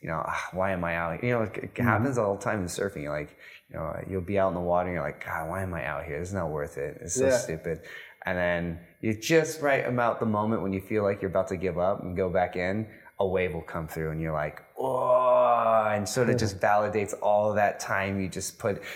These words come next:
Speaker 1: just put in waiting for that wave. And then you're like, "You know what?" I'll stay out for a few more, and you go back out again. So, um, you know, surfing in business, honestly, like, I rem-, I, I remember when I first started off my, uh, financial advising career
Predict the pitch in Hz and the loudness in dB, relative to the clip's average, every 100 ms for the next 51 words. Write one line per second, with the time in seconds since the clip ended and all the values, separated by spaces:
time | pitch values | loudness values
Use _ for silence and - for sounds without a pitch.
0 | - - - 117 117 113 110 107 110 107 | -14 -16 0 2 4 4 2 4 4 4
1 | 104 104 98 90 92 101 98 90 92 95 | 0 2 2 4 4 4 4 2 0 0
2 | 92 95 90 90 107 117 113 123 135 - | 0 2 2 2 0 0 2 4 4 2
3 | - - - 123 - 110 92 85 82 82 | -10 -18 -6 -6 0 2 2 2 -2 -2
4 | - 80 76 73 76 - - 98 95 92 | -4 -6 -6 -6 -10 -10 -4 -2 2 2
5 | 85 82 - 69 67 73 64 65 - - | 2 0 0 -2 -2 -6 -8 -10 -12 -18
6 | - - - - 87 85 80 80 78 85 | -20 -18 -10 -2 0 0 0 -2 -4 -8
7 | - - 117 101 98 - 135 143 151 143 | -12 -8 -2 0 0 0 0 2 2 2
8 | 101 95 104 123 127 - 95 92 110 - | 2 0 0 -2 -4 -8 -4 -2 -2 0
9 | 120 87 85 - - - - 101 101 98 | 0 0 -2 -6 -18 -20 -4 0 2 0
10 | - 95 95 - - 104 104 113 123 120 | 0 0 0 -4 -2 0 2 2 2 2
11 | 101 - 95 98 - 92 95 - - 85 | 0 -2 -2 -2 -2 2 2 0 -2 -2
12 | 78 - - 82 80 80 95 90 92 - | -2 -6 -8 -4 -4 -2 -4 -2 -2 -2
13 | 90 80 78 87 95 90 - 90 95 98 | -2 0 -2 -2 -6 -8 -6 -2 -2 -4